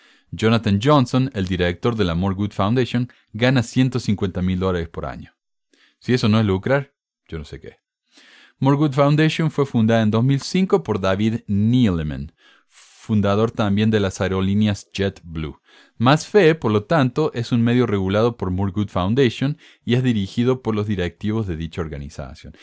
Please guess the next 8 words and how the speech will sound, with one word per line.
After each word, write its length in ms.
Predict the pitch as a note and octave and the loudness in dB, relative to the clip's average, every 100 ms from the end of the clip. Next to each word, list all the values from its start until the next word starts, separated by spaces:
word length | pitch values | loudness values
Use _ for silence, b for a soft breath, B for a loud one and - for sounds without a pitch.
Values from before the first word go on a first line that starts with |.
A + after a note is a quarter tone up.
| B B | B B
Y 120 | C3+ | 0
yo 120 | F#3+ | 2
sé 200 | A3+ C#4+ | 2 0
que 100 | - | 2
acá 200 | C3+ B2 | 2 4
estoy 220 | C3 B2 G#2+ | 2 2 2
siendo 300 | A2+ G2+ - | 2 0 -2
quisquilloso. 800 | D#2+ - D#2 C#2+ - - - | -12 -12 -14 -14 -18 -20 -20